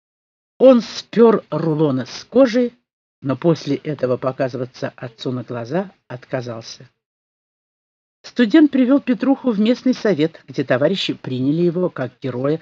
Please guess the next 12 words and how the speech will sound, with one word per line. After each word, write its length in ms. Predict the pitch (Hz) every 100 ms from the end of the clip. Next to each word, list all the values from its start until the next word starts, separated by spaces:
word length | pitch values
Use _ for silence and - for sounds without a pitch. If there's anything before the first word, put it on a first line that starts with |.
| -
радостно 500 | - 135 185 180 -
и 60 | 123
дружелюбно 680 | 120 127 127 117 214 226 220 - - -
и 100 | 254
сказали, 560 | - 285 233 285 277 247
чтобы 380 | - 247 226
он 240 | - 262 226
плюнул 460 | - 240 269 190
на 100 | 165
своего 420 | 160 175 170 160 165
отсталого 680 | 165 165 - 165 143 139 135
отца 500 | 151 - - 269